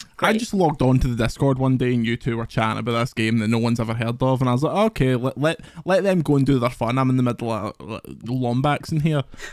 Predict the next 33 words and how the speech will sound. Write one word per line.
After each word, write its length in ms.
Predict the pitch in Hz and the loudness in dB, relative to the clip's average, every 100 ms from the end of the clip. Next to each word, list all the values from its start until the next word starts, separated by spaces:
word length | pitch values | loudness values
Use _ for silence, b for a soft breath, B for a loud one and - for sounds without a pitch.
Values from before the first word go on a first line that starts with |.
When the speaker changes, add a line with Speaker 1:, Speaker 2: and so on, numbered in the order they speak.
| 214 - | -8 0
Speaker 1:
And 200 | 127 127 | 2 4
then 320 | 123 120 120 | 2 2 0
<laughs> 40 | |
you's 160 | 120 127 | 0 0
co-, 160 | 147 | -2
you's 200 | - 139 | 0 0
come 220 | - 160 143 | 2 0 2
back 300 | 110 117 - | 2 0 -2
after 260 | 113 - 123 | -2 0 2
being 220 | 123 127 | 2 4
on 100 | 120 | 2
this 140 | 117 | 0
Discord 420 | - 120 - 123 | -4 -10 -6 -6
call 220 | - 131 127 | 0 2 2
for 120 | 135 | 2
what 180 | 147 - | 0 -2
felt 200 | 180 185 | -2 -2
like 180 | 185 143 | -4 -4
fifteen 500 | - 127 - 131 120 | -4 -4 -2 -4 -2
hours, 380 | 110 127 139 - b b - | -2 -2 -2 -6 b b -2
being 140 | 127 | 2
like, 100 | 113 | 4
"This 180 | 107 156 120 | 4 4 4
is 60 | |
fucking 280 | - 160 113 | 2 2 0
amazing. 400 | 107 110 127 143 | 0 0 2 4
This 220 | 127 - | 2 2
is 80 | 123 | -2
so, 200 | - 120 | 0 0
so 200 | 113 117 | 2 0
good." 260 | 123 123 151 | 2 0 0
So, 160 | 165 | 0
like, 200 | 143 143 | 0 -2